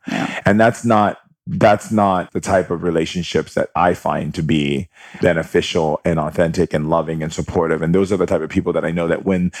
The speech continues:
Speaker 2: the storm comes, they'll be gone.
Speaker 1: Mm-hmm. Mm-hmm.
Speaker 2: And I want, I want, I want friends and people in my life that can weather the storms with me.
Speaker 1: Yeah, that's right. That's right. And, and it's interesting too, because whenever you're going through a transition, uh, you know, they're, they're not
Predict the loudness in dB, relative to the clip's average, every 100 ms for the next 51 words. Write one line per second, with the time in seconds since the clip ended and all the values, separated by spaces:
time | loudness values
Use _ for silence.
0 | -8 -4 -2 2 2 2 0 2 2 -2
1 | -6 -8 -12 0 4 4 2 0 -2 -2
2 | -6 -2 0 2 0 0 -4 -10 -4 -4
3 | -2 2 2 2 2 2 0 -2 -6 -2
4 | 0 0 -2 0 0 2 2 2 0 2
5 | 2 2 0 0 0 0 -2 -8 -20 -20
6 | -18 -20 -2 0 2 0 2 2 2 0
7 | -2 -2 -2 -2 -2 -2 -2 -2 -2 -4
8 | -12 _ -4 -2 -2 -4 -4 -4 -2 -4
9 | -8 -8 -8 -6 -4 -4 -2 0 2 2
10 | 2 0 -2 -4 -4 -2 -2 0 -2 -2
11 | -2 -2 -4 -20 -20 -14 0 2 4 2
12 | 2 2 2 2 0 0 2 2 2 0
13 | 0 2 2 0 -4 -4 -4 -2 -4 -6
14 | 0 2 4 2 2 0 2 2